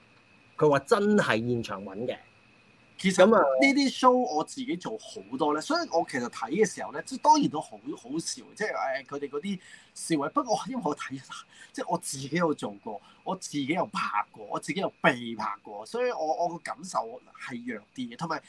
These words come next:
Speaker 2: 因為佢哋，
Speaker 1: 係。
Speaker 2: 誒，今次拍我係知道，即係
Speaker 1: 係。
Speaker 2: 因為，因為，因為，誒，嚟咗台灣團隊，台灣團隊我同我哋講，咁所以我，我，我，我覺得其實咧，誒，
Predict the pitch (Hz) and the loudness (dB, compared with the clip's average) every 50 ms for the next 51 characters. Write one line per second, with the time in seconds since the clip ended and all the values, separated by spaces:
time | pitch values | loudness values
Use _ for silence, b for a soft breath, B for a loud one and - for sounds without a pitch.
0 | B B B B - 311 311 247 - - - 208 208 - _ - - 147 135 135 | B B B B 0 0 0 0 -2 -2 -2 -2 -2 -2 _ -10 -8 -6 -6 -6
1 | 135 135 - - 220 220 240 220 - - 180 - - 117 - - 117 107 123 113 | -6 -8 -4 0 0 0 0 -2 -6 -6 -6 -6 -6 -10 -6 -2 -2 -2 -2 -4
2 | 104 - - 156 151 139 127 - - - - _ _ _ b b b b b b | -10 -10 -6 -4 -4 -2 -2 -4 -6 -8 -16 _ _ _ b b b b b b
3 | b b - 226 220 208 196 214 214 202 165 165 196 196 196 170 156 185 190 196 | b b -4 -2 0 2 2 2 2 2 0 -4 -4 -2 -2 -2 -2 -2 0 0
4 | 165 143 - - 123 120 123 123 123 117 110 131 170 180 - 107 95 110 131 156 | 0 0 0 0 -2 -2 -2 -6 -8 -8 -4 -4 -4 -2 -2 -4 0 2 0 0
5 | 151 - 123 107 104 139 143 - - 135 147 139 127 117 117 123 139 135 123 104 | 0 -4 -12 -10 -10 -8 -4 -2 0 0 0 -2 -8 -10 -4 -2 -2 -2 -2 -6
6 | 104 101 107 - - - - - 104 - - - - _ _ - 185 202 214 254 | -10 -14 -14 -14 -14 -20 -16 -12 -12 -10 -10 -10 -12 _ _ -12 -8 -2 0 2
7 | 254 226 - 170 160 160 160 165 170 175 _ _ - - - - - - 226 220 | 2 2 4 6 6 6 6 4 2 0 _ _ -4 -2 -2 -2 0 0 -2 -2
8 | - 247 254 269 269 - - 269 - - - 190 214 220 B B B B B B | -2 -4 -4 -4 -6 -8 -8 -8 -8 -6 -2 -2 -2 -2 B B B B B B
9 | B 160 147 143 147 143 143 147 | B -6 -4 -2 -2 -2 -2 -4